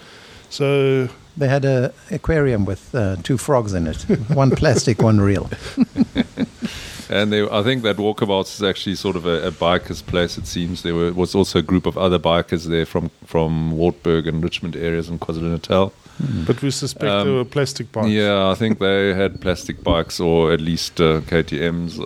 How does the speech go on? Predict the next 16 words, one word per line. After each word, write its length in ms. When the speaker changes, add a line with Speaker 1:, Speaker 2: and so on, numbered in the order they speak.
Speaker 3:
<laughs> 160
Speaker 2:
You 140
should 180
explain 520
what 120
plastic 460
bikes 300
are. 180
Which 240
would 180
be 100
off-road 420
bikes, 360
eh? 180
Motocross 500
bikes. 440